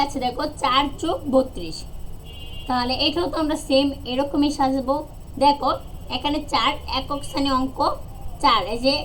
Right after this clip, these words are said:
বক্স আছে এক, দুই, তিন, চারটা, চারটা বক্স আছে এবং দশ স্থানে কিছু নাই, মানে কি শূন্য, তো এখানে কিছু হবে না, খালি ঘর। এরপর দেখো এখানে বত্রিশের মধ্যে একক স্থানে অঙ্ক আছে দুই, এখানে দেখো দুইটি বক্স আছে এবং তিন, তিন মানে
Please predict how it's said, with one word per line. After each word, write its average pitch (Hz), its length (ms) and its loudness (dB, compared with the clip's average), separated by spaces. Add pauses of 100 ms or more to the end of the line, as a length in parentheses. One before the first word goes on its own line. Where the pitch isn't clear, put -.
(260)
বক্স 233 260 -4
আছে 294 140 -2 (200)
এক, 262 160 2
দুই, 269 200 2
তিন, 311 140 2 (140)
চারটা, 254 280 0 (500)
চারটা 311 320 2
বক্স 285 200 0
আছে 311 140 -4 (440)
এবং 226 200 -6
দশ 320 120 0 (100)
স্থানে 311 260 0
কিছু - 200 -2
নাই, 269 180 2
মানে 339 100 0 (100)
কি 349 80 0 (140)
শূন্য, 320 260 0 (280)
তো - 120 -6
এখানে 269 180 2 (160)
কিছু 285 260 -2
হবে 277 200 0
না, 285 40 0 (100)
খালি 269 280 -4
ঘর। 285 140 2 (1040)
এরপর 311 260 2 (460)
দেখো 269 260 4
এখানে 269 200 2 (100)
বত্রিশের 285 460 2
মধ্যে 302 220 2
একক 285 200 -6
স্থানে 285 220 -2
অঙ্ক 262 200 2
আছে 269 120 -2 (140)
দুই, 247 180 0 (240)
এখানে 233 240 -4
দেখো 240 200 -4
দুইটি 254 240 -4
বক্স 269 160 2 (100)
আছে 302 160 -2 (260)
এবং 247 160 2 (640)
তিন, 320 180 4 (300)
তিন 269 180 2
মানে 269 120 2